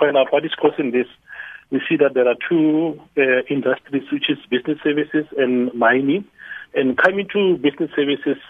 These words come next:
it is because we have, uh, major banks who, who are paying bonuses and overtime around the first quarter. That is why you see, uh, the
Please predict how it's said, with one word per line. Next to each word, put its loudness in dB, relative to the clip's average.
it -4
is -2
because 2
we 0
have, 4
uh, 2
major 2
banks -2
who, -10
who -2
are 2
paying -4
bonuses -2
and 0
overtime 0
around 2
the -8
first -2
quarter. -4
That -2
is -2
why 2
you -2
see, -2
uh, -2
the 0